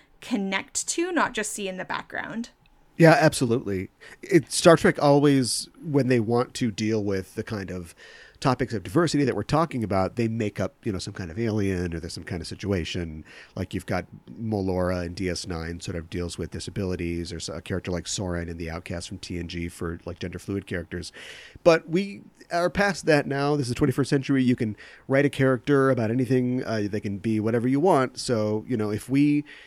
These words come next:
Speaker 2: if we see some alien that has three sexes or something before we see a transgender character on Discovery, I'm gonna be a li-, a little upset.
Speaker 1: Yeah, I mean, of course, you know, I'm not, I don't mean to, like, forget Geordi, but I think that there's still
Speaker 2: Sure,
Speaker 1: more,
Speaker 2: sure.
Speaker 1: more that can be done, and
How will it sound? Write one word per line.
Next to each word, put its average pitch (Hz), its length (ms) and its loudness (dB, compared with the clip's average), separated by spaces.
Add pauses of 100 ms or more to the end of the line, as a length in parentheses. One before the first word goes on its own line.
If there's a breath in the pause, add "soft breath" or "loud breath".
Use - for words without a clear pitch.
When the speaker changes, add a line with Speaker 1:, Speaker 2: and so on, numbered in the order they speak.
(180 loud breath)
Speaker 2:
if 156 160 0
we 160 80 2
see 202 120 2
some 180 200 4
alien 156 340 6
that 131 100 4
has 123 140 2
three 127 180 2
sexes 117 400 -2
or 107 60 -2
something 98 320 -2
before 101 300 -2
we 101 100 -2
see 107 200 -4
a 95 40 -2
transgender 104 640 -6
character 101 400 -2
on 90 100 -2
Discovery, 90 460 -2
I'm 85 100 -4
gonna 87 140 -4
be 90 80 -4
a 82 80 -4
li-, 85 120 -8 (120)
a - 40 -2
little 107 160 2
upset. - 400 -6 (800 soft breath)
Speaker 1:
Yeah, - 260 4
I - 80 4
mean, 240 180 8
of 226 120 -2
course, 226 260 4
you 208 80 0
know, 202 60 2
I'm 185 160 2
not, 185 120 2
I 214 80 2
don't 226 160 4
mean 202 160 2
to, 196 80 -4
like, 190 160 2
forget 185 520 0
Geordi, 185 520 0
but - 400 -2
I 190 140 0
think 190 360 -4
that 185 140 0
there's 175 200 -2
still - 180 2
Speaker 2:
Sure, 170 220 6
Speaker 1:
more, - 100 -6
Speaker 2:
sure. 185 380 4
Speaker 1:
more 196 320 4
that 185 120 0
can 202 120 -4
be 190 120 2
done, 175 380 4
and 185 220 2